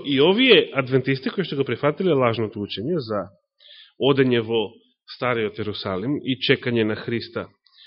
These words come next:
неговото доаѓање илјада осумстотини педесет и првата година, го толкувале така овој текст, дека еврејските жртви се тие што биле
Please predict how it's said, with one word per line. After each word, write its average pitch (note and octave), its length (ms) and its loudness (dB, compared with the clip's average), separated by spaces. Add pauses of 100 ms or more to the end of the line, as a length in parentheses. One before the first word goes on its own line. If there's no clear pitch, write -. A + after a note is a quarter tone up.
(280)
неговото A2+ 400 2
доаѓање A2 480 -2
илјада A2+ 400 -4
осумстотини A2 480 -4
педесет G#2 360 -4
и A2+ 100 -16
првата F#2+ 420 -6
година, D3+ 320 -4 (320)
го B2 180 -6
толкувале C#3 540 -2 (140)
така - 260 -2 (720)
овој G2 400 -4
текст, - 480 -2
дека C3 320 0 (920)
еврејските F3 500 6
жртви G3+ 320 2
се F#3+ 160 -2
тие F#3 220 2
што E3 180 -6
биле D3 380 4